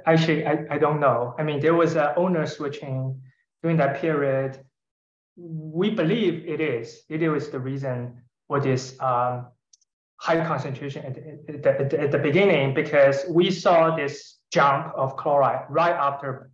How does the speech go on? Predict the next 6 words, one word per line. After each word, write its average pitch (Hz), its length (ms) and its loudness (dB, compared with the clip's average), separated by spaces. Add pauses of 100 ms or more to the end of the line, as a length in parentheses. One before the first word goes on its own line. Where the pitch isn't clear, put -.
(140)
potash 131 420 -4 (400)
application. 123 560 -14 (380)
So 156 160 -4
that 160 400 0
made 160 240 -2
us - 360 -4